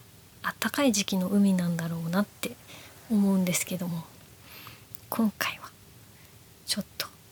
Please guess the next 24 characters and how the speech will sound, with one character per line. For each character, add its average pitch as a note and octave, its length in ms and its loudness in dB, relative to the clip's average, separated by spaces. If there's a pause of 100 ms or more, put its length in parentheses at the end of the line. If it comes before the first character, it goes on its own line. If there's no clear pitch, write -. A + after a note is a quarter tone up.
(640)
冬 G#3 440 4
の G#3+ 160 2 (260)
荒 G3+ 240 2
波 G3 320 4
を F#3+ 60 2
感 F#3 260 2
じ F3 140 0
な E3+ 100 0
が - 80 -6
ら、 - 60 -8 (880)
聴 - 180 -4
い D#3+ 60 -2
て E3 160 -4
い D#3 60 -4
た E3+ 120 -2
だ E3 100 -6
け - 160 -4
れ E3+ 100 -6
ば F#3+ 140 -6
と - 240 -2 (280)
思 D#3+ 200 -8
い D3+ 120 -12
ま - 160 -12
す。 - 180 -6